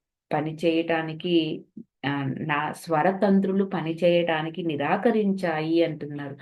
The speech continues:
అంటే ఆయన పిలుద్దాం అనుకుంటే నోట్లోంచి మాట రాలేదన్నమాట.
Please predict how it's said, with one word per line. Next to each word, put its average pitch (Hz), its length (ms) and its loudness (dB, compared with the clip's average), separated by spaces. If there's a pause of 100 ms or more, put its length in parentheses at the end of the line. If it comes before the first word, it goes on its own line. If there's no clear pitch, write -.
(280)
అంటే 175 260 0
ఆయన 190 200 2
పిలుద్దాం 160 600 0
అనుకుంటే 170 460 -2
నోట్లోంచి 180 760 0
మాట 160 300 -4
రాలేదన్నమాట. 151 840 -4